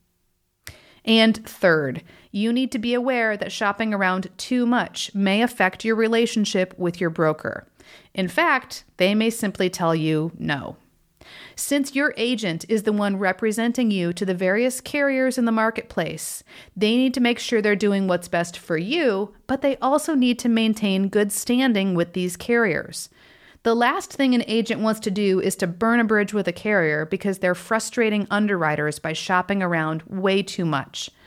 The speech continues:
It could result in them losing their appointment with that company and no longer being able to work with them in the future.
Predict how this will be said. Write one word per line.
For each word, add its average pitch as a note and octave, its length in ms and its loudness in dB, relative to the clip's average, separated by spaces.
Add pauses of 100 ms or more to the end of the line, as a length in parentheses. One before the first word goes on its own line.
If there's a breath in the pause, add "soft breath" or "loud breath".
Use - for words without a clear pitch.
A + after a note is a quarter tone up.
(420 soft breath)
It B3 220 2
could C#4 240 0
result B3 400 0
in G#3 240 0
them G3 240 2
losing G#3+ 320 0
their G#3 160 2
appointment G3 540 -2
with F3 200 -4
that D3 200 -2
company G#3 580 -2 (340 loud breath)
and G#3 200 2
no A#3 200 2
longer A#3+ 300 2
being G3+ 240 2
able F3+ 240 0
to F3 120 -2
work F#3+ 280 -2
with F3 160 -2
them D3+ 340 -2
in F3 140 -2
the D#3+ 80 -2
future. - 520 -6